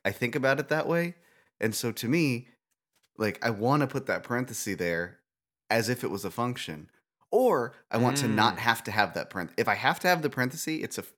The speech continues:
Speaker 1: I'm passing in a list of parameters or something, basically, is the way my brain works. And if I don't have to have the parentheses, then it's fine. So Python, I write if x equals one, colon, right?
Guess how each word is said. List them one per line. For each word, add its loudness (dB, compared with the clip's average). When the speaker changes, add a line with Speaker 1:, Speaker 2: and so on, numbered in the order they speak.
Speaker 1:
I'm 4
passing 0
in -4
a -4
list -2
of -16
parameters -2
or -6
something, -8
basically, -4
is -4
the -10
way -2
my -2
brain -4
works. -8
And 2
if -2
I -2
don't 2
have 0
to -8
have 0
the -10
parentheses, -8
then -4
it's -8
fine. -6
So -8
Python, -4
I -4
write -4
if 2
x -2
equals -10
one, 0
colon, 2
right? 0